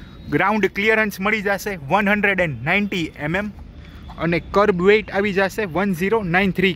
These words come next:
કેજીસનો. So, dimension wise એક આ sub four મીટરમાં premium hatchback મળી જશે. આઈ ટ્વેન્ટીનું active variant છે. આમાં તમને all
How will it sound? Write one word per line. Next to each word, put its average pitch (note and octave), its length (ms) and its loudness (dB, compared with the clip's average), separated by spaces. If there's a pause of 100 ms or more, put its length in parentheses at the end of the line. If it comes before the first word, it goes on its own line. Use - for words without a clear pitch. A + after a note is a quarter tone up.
કેજીસનો. B2+ 600 2 (680)
So, F#3 100 0 (100)
dimension G3+ 640 2
wise G3+ 260 4
એક F#3+ 120 -2
આ F#3 120 0 (140)
sub G3+ 260 0
four G#3 260 4
મીટરમાં F#3+ 600 0
premium G#3 440 4
hatchback F3+ 460 0
મળી D3+ 240 2
જશે. C3+ 320 -2 (880)
આઈ F#3+ 160 6
ટ્વેન્ટીનું G#3+ 720 2
active G#3+ 260 0 (100)
variant D#3 460 4
છે. G#3+ 120 -4 (280)
આમાં F#3+ 240 0
તમને G3+ 240 0 (180)
all G#3+ 140 8